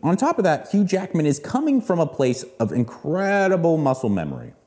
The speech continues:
And this is not muscle memory of like, "Oh, I remember that I had muscle one time." This is stuff that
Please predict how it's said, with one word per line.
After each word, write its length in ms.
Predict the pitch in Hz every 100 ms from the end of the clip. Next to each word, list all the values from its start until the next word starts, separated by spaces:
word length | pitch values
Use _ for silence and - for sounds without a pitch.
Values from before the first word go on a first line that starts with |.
| _ _ _ _ _ -
And 100 | 117
this 140 | 135 202
is 80 |
not 160 | 214 202
muscle 260 | 180 175 165
memory 400 | 147 147 139 117
of 180 | 117
like, 180 | 107 104
"Oh, 180 | 120 175
I 140 | 127 131
remember 500 | 165 147 147 160 120
that 140 | 113
I 80 | 113
had 240 | 139 120
muscle 280 | 135 156 120
one 200 | 95 87
time." 200 | 92 82 - - -
This 200 | 143 143
is 140 | 165
stuff 220 | - 120
that 80 | 110